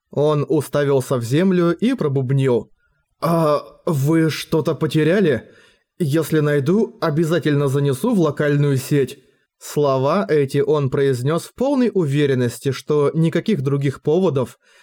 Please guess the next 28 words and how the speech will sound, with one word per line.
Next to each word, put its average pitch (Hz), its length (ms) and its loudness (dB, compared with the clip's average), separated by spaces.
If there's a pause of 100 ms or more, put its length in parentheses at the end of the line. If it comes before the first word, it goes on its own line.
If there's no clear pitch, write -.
(160)
по 143 200 0
которым 147 440 0
такая 147 400 0
девушка 143 460 0
могла 139 360 0
оказаться 143 500 -2
на 135 80 0
заднем 135 400 -2
дворе, 151 480 0
не 180 260 2
было. 127 380 0 (420)
Поэтому 147 560 0
её 139 360 2
ответ, 135 540 0 (100)
который 147 360 0
он 143 140 0
услышал 175 500 0
через 139 300 0
несколько 139 400 -2
секунд, 143 560 -2 (260)
показался 139 640 0
ему 139 400 2
ещё 147 420 -2
более 139 380 2
неожиданным. 131 920 0 (300)
«Ничего 247 500 2
себе 294 280 0
забыл! 226 500 2